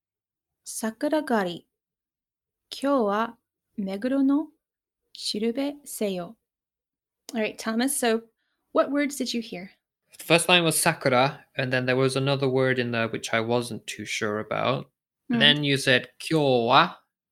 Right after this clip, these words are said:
Speaker 2: so, like, today, and then wa, I'm assuming, is the particle in this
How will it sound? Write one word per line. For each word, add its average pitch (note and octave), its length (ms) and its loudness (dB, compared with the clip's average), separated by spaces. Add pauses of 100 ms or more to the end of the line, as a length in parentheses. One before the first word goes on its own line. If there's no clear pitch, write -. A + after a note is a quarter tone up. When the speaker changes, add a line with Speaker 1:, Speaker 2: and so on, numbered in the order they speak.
(140)
Speaker 2:
so, - 220 0
like, A2+ 240 -2 (300)
today, D#3 1200 2 (180)
and B2 160 2
then A#2 200 0 (100)
wa, B2+ 400 4
I'm A#2 260 -4
assuming, B2+ 640 -4
is A#2 300 -6 (160)
the A2 160 -8 (280)
particle A3+ 840 -2 (240)
in F#3 180 -2
this G3 540 -2